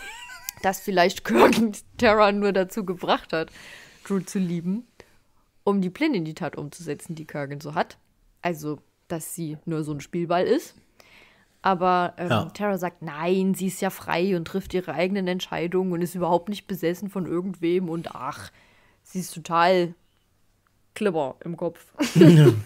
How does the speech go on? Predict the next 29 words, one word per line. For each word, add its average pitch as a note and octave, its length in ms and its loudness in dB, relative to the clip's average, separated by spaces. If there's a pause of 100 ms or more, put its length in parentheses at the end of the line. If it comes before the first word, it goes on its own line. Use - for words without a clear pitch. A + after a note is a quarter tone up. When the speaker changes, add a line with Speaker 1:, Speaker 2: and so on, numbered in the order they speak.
(960)
Speaker 2:
Die A#2 60 -6
ist - 160 0
so, D3+ 180 4
Speaker 1:
Ähm. F#3 260 2
Speaker 2:
die C#3+ 120 4
ist - 100 6
so D#3 140 10
super G3+ 480 6
naiv F#3+ 800 8
und D3 80 2
dass D3+ 160 6
sie D#3+ 80 2
das D3 160 4
so C3+ 100 2
weiter G3 280 8
Speaker 1:
Ja. A3+ 80 8
Speaker 2:
glaubt, D#3+ 200 8
dass D3+ 140 4
ihre F#3 260 6
Entscheidungen D#3+ 460 4
von D#3 160 2
ihr F#3 200 2
ausgehen D3+ 420 4
und C#3+ 100 4
nicht E3 160 4
von D3 120 2
diesem C#3 240 2
verfluchten B2+ 640 4
Buch, - 360 8